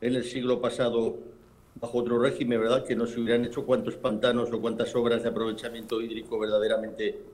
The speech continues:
y no solo de aprovechamiento hídrico, sino también de gestión racional de lo que son los cauces de los ríos, pues, para evitar situaciones como estas. No se han hecho absolutamente nada,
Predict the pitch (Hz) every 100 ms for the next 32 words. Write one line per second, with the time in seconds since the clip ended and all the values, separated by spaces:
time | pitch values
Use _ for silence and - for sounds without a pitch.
0 | - 104 107 117 127 131 131 117 123 120
1 | 131 127 131 131 131 127 143 - 110 98
2 | 98 101 120 123 - - - - - 107
3 | 110 107 - 117 120 123 123 123 127 -
4 | 120 123 131 - - - - - 110 107
5 | 104 117 117 120 120 117 104 113 113 113
6 | 117 120 107 - 113 104 104 113 - -
7 | 107 113 104 - 104 92 95 - 92 -
8 | - - - 117 110 127 131 170 160 123
9 | 123 131 120 127 139 143 - 107 113 131
10 | 101 76